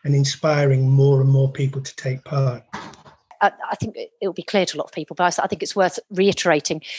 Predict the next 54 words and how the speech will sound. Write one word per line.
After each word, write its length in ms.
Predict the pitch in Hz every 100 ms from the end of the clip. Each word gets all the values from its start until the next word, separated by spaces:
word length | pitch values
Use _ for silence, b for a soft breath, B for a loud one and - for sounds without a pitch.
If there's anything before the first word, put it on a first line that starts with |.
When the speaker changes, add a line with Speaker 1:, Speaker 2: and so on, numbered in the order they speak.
| B B
Speaker 2:
the 60 | 240
benefits, 760 | 285 233 - 147 - - - -
the 60 |
benefits 580 | 196 262 247 247 - - -
of 160 | 190 175
being 180 | 208
involved 600 | 196 190 226 208 180 - -
in, 220 | 170 165 B B B
in, 160 | 170 175
in 140 | -
sport, 480 | 165 - 165 147 - B B B
um, 340 | 190 185 185 196
for 640 | - 233 202 196 190 196
the 80 | 220
athletes 380 | 233 - 185 -
who 60 |
are 20 | 175
taking 320 | 185 - 170
part, 240 | 175 160
but 80 | -
also 300 | 277 277 277
the 80 | 226
coaches 440 | - 240 - 180
and 80 | 185
the 60 | 175
volunteers 540 | 185 185 - 196 175
who 80 | 160
get 160 | -
involved 400 | 180 175 165 -
as, 100 | 165 -
as 220 | 175 -
well. 200 | 190 147
You 100 | 160
know, 80 | 202
what, 180 | 254 - B B
what, 180 | - 285 _ _ _ _
what 260 | 294 - -
does 140 | 247
it 100 | 247
mean 300 | 208 202 160
to 80 | -
be 80 | 185
involved 400 | 175 175 170 165
in 80 | 165
an 140 | 165
inclusive 440 | 170 - 165 -
sport 380 | - - 156 170
such 260 | - - -
as, 140 | 147
such 320 | - - -
as 60 | -
Hockey 260 | 151 - 151
I 140 | 143
D? 200 | 156 147